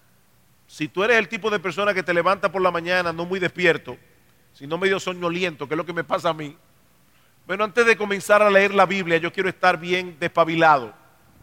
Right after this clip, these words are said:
Y lo que hago es que me hago una, una taza de café y en lo que me tomo el café, acompañado por algún trozo de pan,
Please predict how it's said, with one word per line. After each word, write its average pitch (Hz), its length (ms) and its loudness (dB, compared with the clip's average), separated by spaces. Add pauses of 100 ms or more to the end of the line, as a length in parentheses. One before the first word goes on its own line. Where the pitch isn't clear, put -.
(720)
Y 127 80 -12
lo 143 100 -4
que 165 140 0
hago 208 200 4
es 190 60 0
que 190 80 -8
me 185 140 0
hago 202 160 2
una, 202 220 -6
una 185 180 -2
taza 190 240 0
de 175 100 0
café 208 420 -2 (960)
y 151 120 0
en 185 140 0
lo 190 100 0
que 190 100 -2
me 190 140 -2
tomo 277 320 2
el 262 100 0
café, 226 600 0 (300)
acompañado 180 760 0
por 185 160 0
algún 185 260 -2
trozo 196 360 -6
de 208 120 -2
pan, 139 460 2